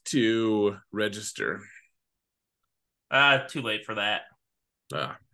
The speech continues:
Speaker 1: Can you unre-, I don't think you ca-, I think you just
Speaker 2: I
Speaker 1: refresh your registration is all.
Speaker 2: Yeah,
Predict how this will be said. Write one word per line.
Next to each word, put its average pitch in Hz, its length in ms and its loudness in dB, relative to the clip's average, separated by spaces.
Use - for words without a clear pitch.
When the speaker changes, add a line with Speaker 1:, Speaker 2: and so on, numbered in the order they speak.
Speaker 1:
Can 139 120 4
you 220 120 4
unre-, 143 400 4
I 160 80 8
don't 202 120 4
think 180 180 0
you 117 100 -6
ca-, - 200 -2
I 123 40 4
think 147 180 0
you 147 80 2
just 127 180 0
Speaker 2:
I 113 40 -10
Speaker 1:
refresh 107 520 0
your 85 120 -2
registration 67 760 -6
is - 120 -10
all. 64 260 -4
Speaker 2:
Yeah, 123 380 4